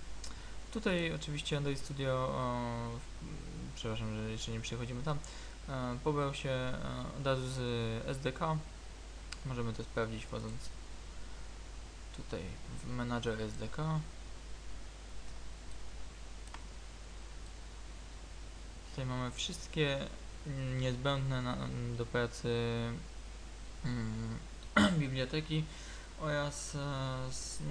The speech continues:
samo S D K androidowe, które nas najbardziej interesuje. E, do każdej wersji, jak widać, jest osobno, więc jeżeli chcecie na jakąś szczególną dewelopować, wystarczy ją wybrać,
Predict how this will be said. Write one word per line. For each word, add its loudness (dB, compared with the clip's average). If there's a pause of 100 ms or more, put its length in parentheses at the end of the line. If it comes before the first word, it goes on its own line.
samo 4
S 2
D 0
K 0
androidowe, 2
które 0
nas -2
najbardziej 2
interesuje. 4 (2250)
E, 2 (140)
do 8
każdej 4
wersji, 0
jak 2
widać, 0 (1160)
jest -4
osobno, 2 (220)
więc -2
jeżeli 0
chcecie -2 (160)
na 0
jakąś -2
szczególną 4
dewelopować, 2 (920)
wystarczy 2
ją 2
wybrać, 4